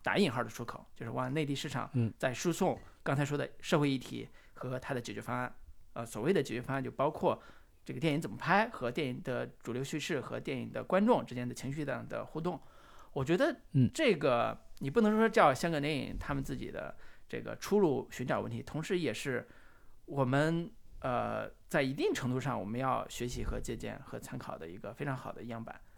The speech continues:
Speaker 1: 就像你最开始说的，
Speaker 2: 嗯。
Speaker 1: 既然香港电影我们都能拍，那我们内地是不是也能拍？而且这个片子只需要五百万甚至八百万就可以拍出来。
Speaker 2: 嗯。
Speaker 1: 对，这个对很多资方来讲，
Speaker 2: 嗯。
Speaker 1: 可能就本来就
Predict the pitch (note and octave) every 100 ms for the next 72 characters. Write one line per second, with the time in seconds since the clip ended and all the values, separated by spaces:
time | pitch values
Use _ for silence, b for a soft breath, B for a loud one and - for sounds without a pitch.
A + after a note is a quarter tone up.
0 | - C#3+ D#3 B2+ B2 - F3+ F3 D#3+ D3+
1 | C#3+ B2+ G#3 C#3+ D3 F3 D#3 B2+ A#2+ -
2 | b b b - A#2+ D#3+ D3 B2+ A#2+ B2+
3 | D3 B2+ A#2 C#3+ C3+ B2 - A#2 A#2 -
4 | - G#2+ A#2+ - - - G#2+ A#2 - -
5 | C3 C#3 D3 C3+ - C3+ B2 A2 G2 -
6 | B2+ B2+ - - - - - - B2+ G#2+
7 | G#2+ - - - - - - B2+ B2+ -
8 | - - C3+ C3 A2+ A#2 - - - -
9 | - - B2+ - B2 C3 A#2 - - B2
10 | G2+ - - A#2 A3 G3 - - G3+ D3
11 | B2+ D3+ D#3+ E3 E3 D3 C3 A2 C3+ D3+
12 | F3 - - C#3+ - F#2+ F3+ G3